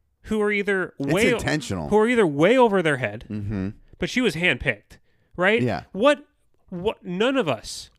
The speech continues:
Speaker 1: r-, no individual American would be able to go court shopping.
Speaker 2: No.
Speaker 1: If we were in trouble for something that serious,
Speaker 2: Yeah.
Speaker 1: we were like, "Ah, we wanna go to this judge. They, they seem to be more <laughs> favorable." The D O J would laugh at us.
Speaker 2: Yeah.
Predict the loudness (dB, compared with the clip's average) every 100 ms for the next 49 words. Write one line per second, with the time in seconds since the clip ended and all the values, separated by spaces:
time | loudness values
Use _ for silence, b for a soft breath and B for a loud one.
0 | -14 -14 -12 -6 -2 2 2 0 0 0
1 | 2 2 2 2 0 0 0 0 0 -2
2 | -2 0 -2 -2 0 0 0 -2 -2 -2
3 | -2 -2 0 -2 -2 -10 _ _ _ _
4 | _ _ _ _ _ -6 -4 -2 0 2
5 | 0 2 0 2 0 -2 -2 -2 -2 0
6 | 0 -2 -4 -4 -2 0 0 0 2 4
7 | 2 2 4 6 6 4 2 2 2 2
8 | 0 -4 -2 0 0 -2 -4 -4 -2 -2
9 | -2 -2 -2 -2 -2 -2 -2 2 4 6
10 | 6 2 0 B B 2 2 4 6 6
11 | 6 6 6 4 0 -2 -4 -2 -2 -2